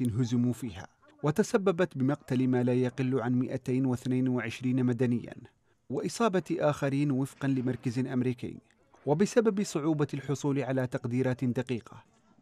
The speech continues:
من المرجح أن تشكل هذه الأرقام جزءا ضئيلا من جميع أعمال تفجير الألغام التي يشارك فيها المدنيون في اليمن.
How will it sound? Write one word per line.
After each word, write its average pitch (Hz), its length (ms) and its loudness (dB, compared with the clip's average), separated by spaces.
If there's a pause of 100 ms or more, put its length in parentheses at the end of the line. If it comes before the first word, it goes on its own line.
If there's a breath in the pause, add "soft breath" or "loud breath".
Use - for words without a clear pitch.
من 131 140 2
المرجح 127 580 0 (120)
أن 113 80 -6
تشكل 123 480 -4
هذه 123 380 0
الأرقام 131 540 -4
جزءا 139 400 -6
ضئيلا 127 520 -2 (600 soft breath)
من 147 100 6
جميع 196 500 2
أعمال 156 400 0
تفجير 147 480 0
الألغام 139 480 0
التي 135 380 0
يشارك 131 500 0
فيها 123 280 -4
المدنيون 123 680 2
في 127 140 -6
اليمن. 98 320 -4